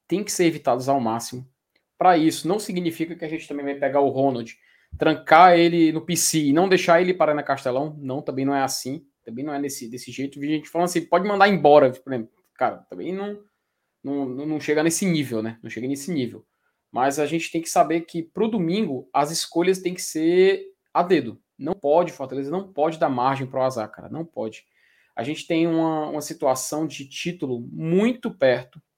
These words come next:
porque a gente vai jogar em casa. Precisamos de apenas, de uma vitória simples, traz, traz esse resultado pra Fortaleza. O Fortaleza, ele é uma equipe muito segura nessa temporada. Pra tu ter ideia, ainda no índice Fut-, Futstats,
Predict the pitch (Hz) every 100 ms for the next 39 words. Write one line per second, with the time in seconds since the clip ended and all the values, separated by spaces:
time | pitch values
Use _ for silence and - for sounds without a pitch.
0 | _ _ - 135 135 131 131 127 123 120
1 | 180 180 113 117 117 139 _ _ _ _
2 | - - 135 139 135 135 127 139 139 151
3 | 165 165 - 196 214 - 165 220 220 -
4 | 160 147 139 - 127 131 131 127 127 113
5 | 113 - 120 120 110 123 127 131 _ _
6 | _ _ - 147 180 175 160 156 143 143
7 | 143 143 147 139 - 151 185 - 226 160
8 | 156 196 175 170 160 143 131 131 135 151
9 | - 180 160 147 151 - 143 165 190 180
10 | 165 151 135 131 135 135 123 120 - -
11 | 135 - - 151 147 -